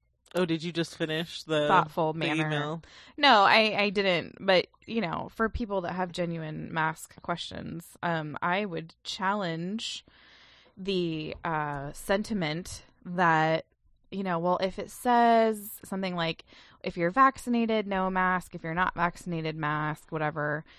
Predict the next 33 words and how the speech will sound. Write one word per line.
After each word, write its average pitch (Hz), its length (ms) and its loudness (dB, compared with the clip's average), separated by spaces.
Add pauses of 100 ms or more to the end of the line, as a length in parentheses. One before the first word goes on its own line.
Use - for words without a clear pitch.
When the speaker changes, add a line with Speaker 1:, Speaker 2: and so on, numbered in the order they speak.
(280)
Speaker 2:
you 185 80 -6
know, 170 100 0
and 160 80 0
I 165 60 -2
feel 185 160 0
like 170 160 0
I'm 156 160 -6
lying 151 440 2
if 151 120 -6
I 151 80 -2
don't 139 180 -4
wear 147 300 -2
it 139 80 -4
or 139 80 -6
something 139 240 -8
like 139 160 -8
that. 147 200 -2
I 233 120 4
would 311 160 -2
say 185 400 2
if 190 180 -4
you 240 140 -2
are 269 120 2
not 185 240 0
ill, 151 540 0 (220)
you 180 200 -2
are 170 260 4
lying 147 500 -4
if - 180 -10
you're 143 120 -8
wearing 82 280 -6
a - 60 -8
mask. - 520 -10